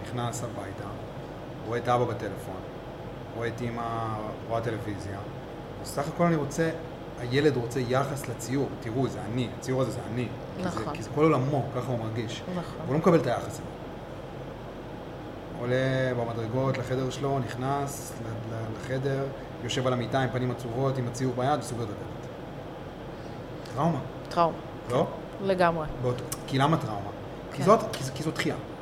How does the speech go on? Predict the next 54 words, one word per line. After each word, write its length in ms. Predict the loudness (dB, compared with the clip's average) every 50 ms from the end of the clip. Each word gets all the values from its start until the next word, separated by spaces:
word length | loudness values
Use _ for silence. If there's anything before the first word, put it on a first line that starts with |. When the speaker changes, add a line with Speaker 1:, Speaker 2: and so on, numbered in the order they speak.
| -10 -8 -6
Speaker 1:
בעצם. 120 | -2 0
Speaker 2:
נכון. 280 | 0 0 0 -2 -4 -6 -6 -6 -6
Speaker 1:
זאת 120 | -6 -4
דחייה. 200 | 0 0 0 0 0 -2 -6 -8 -8 -8 -8 -8 -4
Speaker 2:
זה 100 | 0 0
Speaker 1:
כאילו, 140 | 2 2 4
Speaker 2:
דחייה, 320 | 4 6 10 10 10 10 10
Speaker 1:
אני 120 | 8 6
Speaker 2:
וזה 140 | 6 6 8
גם, 280 | 8 8 6 6 6
אה, 40 | 4 6 6 4 4 4 2 2
מה 80 | 0 0
שנקרא, 380 | 0 -2 -2 0 2 2 2
כפת-, 300 | 2 0 -2 -4 -2 -2
אנחנו 220 | -2 -2 -2 -2 -2
קוראים 180 | 0 2 4
לזה 200 | 4 4 2 2
ב-C 440 | 0 0 0 0 2 2 0 0 -2
M 20 |
T 40 | -4 -2
כפתור 340 | -2 -4 0 2 2 2 2 4
כאב, 200 | 4 4 4 6 6
לא 80 | 6
רואים 320 | 6 6 6 6 4 4 2
אותי. 220 | 2 0 -2 -6 -6 -6 -8 -8 -8 -8 -8 -8 -8 -6 -2
זה 160 | 4 8 8 8
נצרב 520 | 8 6 6 4 6 8 8 8 8 6 4
ככפתור, 560 | 2 2 2 0 -2 2 4 6 8 8 10
לא 80 | 10 8
רואים 380 | 8 8 6 4 4 4 4
אותי. 200 | 2 0 -2 -4 -2 0
ועכשיו 540 | 0 0 2 4 4 6 6 6 6 6 4
אתה 140 | 4 6 8
הולך 260 | 8 8 8 8 8
עם 100 | 6 6
זה. 120 | 6 4 2
Speaker 1:
מה 420 | 0 -2 -6 -8 -8 -6 -2 2
זה 60 | 6
Speaker 2:
חיים 120 | 8 8 10
Speaker 1:
הולך 100 | 8 8 10
עם 40 | 10
זה? 60 | 10
Speaker 2:
שלמים. 220 | 10 10 8 6
Speaker 1:
זה, 100 | 6 2
זה 0 | -2 0
טראומה. 300 | 4 4 6 6 4 2 -2 -2 6 8
Speaker 2:
בכל 340 | 8 10 12 12 12 12
מקום 300 | 12 12 12 12 12 12
שאתה 240 | 12 10 6 6 6
פוגש 320 | 6 8 10 10 10 8 6
את 100 | 8 8
לא 80 | 10
רואים 300 | 10 10 10 8 8 8
אותי, 260 | 6 6 6 6 4